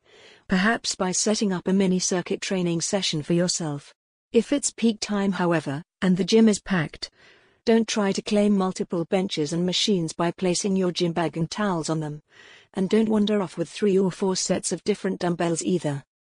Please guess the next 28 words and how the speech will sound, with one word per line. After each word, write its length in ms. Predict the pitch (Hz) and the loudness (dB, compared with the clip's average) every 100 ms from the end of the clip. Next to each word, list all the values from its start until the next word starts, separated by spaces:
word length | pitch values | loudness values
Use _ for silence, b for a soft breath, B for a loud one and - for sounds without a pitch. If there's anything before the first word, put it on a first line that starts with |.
| - | -4
It 140 | 202 | 2
is 140 | 202 202 | 2 4
one 240 | 233 240 | 4 4
machine, 560 | 226 - 208 160 135 - _ | 4 0 -2 -4 -6 -12 _
or 160 | 202 196 | 6 6
one 180 | 202 208 | 4 2
set 240 | 202 196 | 0 -2
of 100 | 170 | -2
dumbbells 540 | 196 190 170 151 151 | -2 0 0 0 -2
per 220 | - 180 180 | -2 -2 0
exercise, 680 | - 175 - 151 139 143 - B B B B B | -2 -4 -4 -4 -6 -8 -12 B B B B B
unless 380 | 202 196 226 - | 2 2 2 -2
it's 180 | - - | -4 -6
clear 360 | - 220 170 147 | -2 0 2 0
that 160 | 175 | 2
nobody 460 | 190 190 180 185 185 | 2 4 2 2 0
else 200 | 180 - | -2 -2
wants 280 | 175 170 - | -2 -2 -2
to 100 | 175 | 0
use 260 | 165 170 165 | 2 2 0
the 100 | 175 | -2
machines 540 | 175 - 214 165 160 | 0 2 2 0 0
or 180 | 175 180 | 0 0
equipment 540 | - 214 - 165 165 | 0 -2 -2 -4 -2
you're 100 | 180 | -4
planning 440 | - 185 175 165 165 | -2 -2 0 0 0
on 140 | 170 | 2
using. 460 | 180 156 151 139 | 2 0 -2 -8